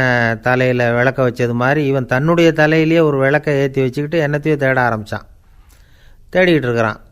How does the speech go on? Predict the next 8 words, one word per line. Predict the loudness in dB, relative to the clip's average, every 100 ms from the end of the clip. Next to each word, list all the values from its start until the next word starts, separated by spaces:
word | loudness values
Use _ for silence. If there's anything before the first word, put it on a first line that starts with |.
| -20 -20 -20 -20 -20 -20 -20 -20 -20 -20 -2
தலையை | 2 4 6
ஆட்டாம | 4 4 2 2
நிதானமா | 2 2 2 2 0 0
நடந்து | 0 0 0
ரொம்ப | -2 0
நேரமா | 0 2 0 0
தேடிட்டு | 0 0
இருக்கிறான். | -2 -2 -2 -4 -6